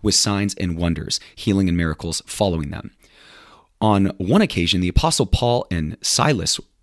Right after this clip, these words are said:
were, uh, preaching the gospel, and a slave girl who was a fortune teller was following them around shouting,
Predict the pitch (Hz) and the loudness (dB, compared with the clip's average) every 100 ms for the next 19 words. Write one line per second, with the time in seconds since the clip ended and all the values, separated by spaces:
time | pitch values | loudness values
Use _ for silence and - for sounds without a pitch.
0 | _ - 87 80 78 78 - 160 143 90 | _ -8 -4 -4 -4 -2 0 0 2 0
1 | 80 107 127 - 80 80 - - - - | 0 0 0 -2 -8 -10 -16 -20 -20 -4
2 | 98 - 147 151 110 98 90 98 82 - | -2 0 0 0 2 0 2 -2 -4 -6
3 | - 156 - 90 85 82 90 - 95 - | -2 0 0 -2 -2 -6 -8 -6 -4 0
4 | 117 117 107 85 85 85 82 - 107 95 | 0 2 0 -2 -2 -2 -2 0 0 0
5 | 80 | -4